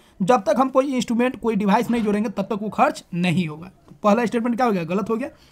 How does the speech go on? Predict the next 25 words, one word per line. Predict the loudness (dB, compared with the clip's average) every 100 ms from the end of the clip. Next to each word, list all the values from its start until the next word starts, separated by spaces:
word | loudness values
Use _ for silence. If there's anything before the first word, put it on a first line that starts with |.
| -20 _
ये | -4
क्वेश्चन | 0 0 0 2
कल | 2 2
जो | 0
कराए | 0 2
थे | 0
ना, | -4
उसी | -4 -2
का | 0
बहुत | 0 0
सारा | -2 0
रिपीटेड | 0 0 -4 -4
क्वेश्चन | -4 -2
इसमें | -2 -2
होगा, | -2 -4
देखिएगा। | -8 -10 -14
तो | -16 _ _ _ -20 _ _ _ -20 -20 -6 -2
ये |
क्वेश्चन | 2 2 4
already | 2 2
हम | 0
लोग | 0
कर | -2
चुके | -2 -2
हैं। | -4